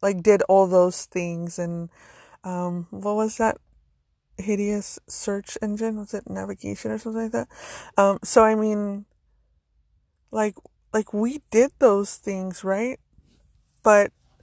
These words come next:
like, my children right now, where they start off, or just Generation Z, high schoolers, elementary school, uh, middle school,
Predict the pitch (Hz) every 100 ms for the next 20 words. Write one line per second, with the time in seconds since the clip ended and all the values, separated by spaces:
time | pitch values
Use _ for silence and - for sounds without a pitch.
0 | _ _ - 208 214 226 240 - 247 240
1 | 240 233 208 214 220 233 208 208 208 -
2 | - 214 214 202 240 220 202 269 - 254
3 | 240 226 220 208 180 175 226 226 185 220
4 | 185 185 185 180 208 214 196 196 285 -
5 | 427 269 - - 180 180 - - - -
6 | - - 214 202 214 269 285 - 190 185